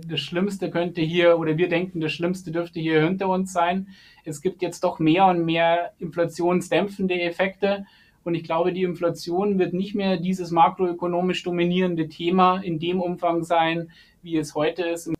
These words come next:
kommenden Jahr. Also ich glaube, diese Befürchtungen, die viele Falken da haben, dass wir eher noch über zehn gehen und dann wird's noch schlimmer,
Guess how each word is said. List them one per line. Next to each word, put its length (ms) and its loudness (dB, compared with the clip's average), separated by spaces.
kommenden 420 0
Jahr. 320 -2
Also 180 -8
ich 120 -10
glaube, 260 0
diese 320 -2
Befürchtungen, 840 2
die 100 -6
viele 300 2
Falken 460 0
da 140 8
haben, 400 6
dass 160 -8
wir 160 -4
eher 160 0
noch 200 -2
über 160 -2
zehn 400 0
gehen 320 0
und 100 0
dann 160 -2
wird's 180 -4
noch 220 -4
schlimmer, 500 2